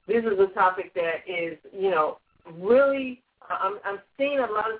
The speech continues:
circulation, and I think it's because of two reasons. Um, you know, it's a new year, um, and, and people are starting to renew.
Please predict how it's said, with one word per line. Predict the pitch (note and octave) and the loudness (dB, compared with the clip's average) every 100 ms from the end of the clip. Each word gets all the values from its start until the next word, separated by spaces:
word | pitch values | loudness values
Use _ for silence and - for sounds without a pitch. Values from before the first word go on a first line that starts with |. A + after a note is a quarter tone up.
| - | -8
circulation, | G#3 - F#3+ - F#3 F3+ | -8 -4 -2 0 -2 0
and | B3 | 0
I | C4 | 0
think | E4+ F#4+ | 0 -2
it's | A4 - | -2 -4
because | C#4 C4 A#3 | 0 2 2
of | G#3+ | -6
two | A#3+ G#3+ | -10 -8
reasons. | F3+ E3+ D#3 E3 F3 _ - - | -6 -8 -8 -8 -8 _ -20 2
Um, | A#3 A#3 A3+ A3+ _ _ | 6 6 4 -8 _ _
you | C4 D4 | -4 -2
know, | - | 0
it's | C#4+ D#4 | -4 -2
a | F#4+ | -2
new | F#4 D#4+ | 0 -4
year, | C4 B3+ B3 B3+ B3+ B3 _ _ - | -6 -4 2 4 4 0 _ _ -4
um, | G3+ G3+ F#3+ F#3 D#3+ - | 2 4 4 0 -4 -6
and, | G#3 A3+ A3 | -6 -6 -6
and | A3 | -6
people | C#4 C4+ C#4 C4 G3+ | -8 0 4 4 4
are | G#3 G#3 | 2 0
starting | - A#3 A3 A3+ A3+ | 0 2 2 -4 -8
to | G#3 G3 F3 | -4 -4 -2
renew. | F#3+ G3 G#3 A#3 B3 A#3+ A#3 | -2 -2 2 2 2 -2 -4